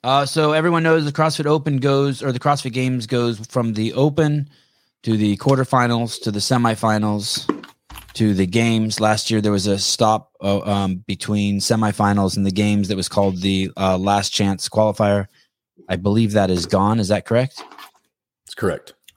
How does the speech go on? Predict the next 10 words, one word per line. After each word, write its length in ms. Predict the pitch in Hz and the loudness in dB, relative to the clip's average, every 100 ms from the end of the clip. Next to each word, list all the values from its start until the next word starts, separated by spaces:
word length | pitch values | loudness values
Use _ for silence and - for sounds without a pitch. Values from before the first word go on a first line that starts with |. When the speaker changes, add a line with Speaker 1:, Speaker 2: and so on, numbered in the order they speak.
| _ _ _ _ | _ _ _ _
Speaker 1:
And 300 | 117 113 110 | 0 2 2
so 260 | 107 123 110 | 2 2 2
right 260 | 104 127 113 | 2 2 2
now 260 | 120 117 | 2 4
we 100 | 113 | 2
just 260 | 101 127 - | 2 0 0
finished 260 | 127 117 - | 0 0 -2
the 120 | 101 | 0
Open. 540 | 113 107 113 110 110 - | 0 2 0 0 -2 -2
Uh, 380 | 98 95 98 | 2 2 0